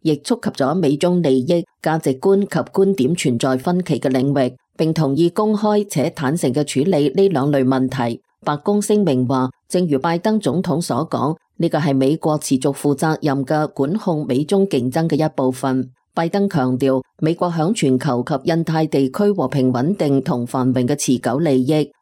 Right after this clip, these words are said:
通話雙方認為，兩國響競爭嘅同時，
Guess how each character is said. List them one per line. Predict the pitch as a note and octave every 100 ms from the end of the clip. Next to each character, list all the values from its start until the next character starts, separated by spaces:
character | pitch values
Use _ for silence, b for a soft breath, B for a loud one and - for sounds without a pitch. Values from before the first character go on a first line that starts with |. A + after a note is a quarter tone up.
| _
通 | - G3
話 | F3+ C#3
雙 | C3 F#3
方 | F3+ F#3 E3+
認 | C#3 C#3
為， | B2+ B2 - -
兩 | D3 E3+
國 | E3+
響 | F3 C#3+ A3
競 | E3 D3
爭 | G#3 G#3
嘅 | -
同 | - B2+
時， | B2+ C#3 B2